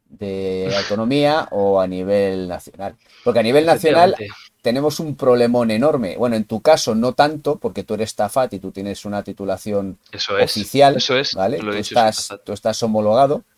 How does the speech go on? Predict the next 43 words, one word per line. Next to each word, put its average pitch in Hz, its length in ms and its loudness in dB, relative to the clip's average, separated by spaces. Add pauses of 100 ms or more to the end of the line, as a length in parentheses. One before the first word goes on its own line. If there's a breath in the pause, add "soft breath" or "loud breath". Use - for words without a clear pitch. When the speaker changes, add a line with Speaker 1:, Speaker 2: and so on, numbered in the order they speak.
(600)
Speaker 1:
Eh, 110 600 4
pero 117 100 -8
sin 110 120 -6
embargo, 127 420 2
yo 135 160 -2
soy 139 360 2
entrenador 110 420 -2
superior 131 280 2
de 131 60 6
baloncesto, 165 680 -2 (140)
es - 80 -14
decir, - 340 -8
mi 107 240 0
Speaker 2:
Sí, - 20 0
Speaker 1:
titulación 120 720 2
Speaker 2:
tienes 127 260 -2
Speaker 1:
es, - 0 -
Speaker 2:
el, 127 140 -6 (300)
Speaker 1:
es - 380 0
Speaker 2:
la 110 80 -2
más 123 160 -2
alta. 143 540 -2 (140)
Speaker 1:
superior 117 540 2
a 120 40 8
la 123 140 6
tuya 156 420 0 (260)
en 113 140 -2
la 107 80 6
Speaker 2:
Sí, 110 120 -2
sí. 117 180 -2
Speaker 1:
especialidad, 110 560 4 (120)
¿vale? 117 300 -4 (440)
Speaker 2:
Ujú. 120 180 -2
Speaker 1:
Pero 120 140 2
sin 123 180 -2
embargo, 123 420 4
no 131 80 0
es 123 140 -4
una 127 140 0
titulación 127 600 -2
que 120 100 -6
esté 117 260 -2
homologada. 92 680 -2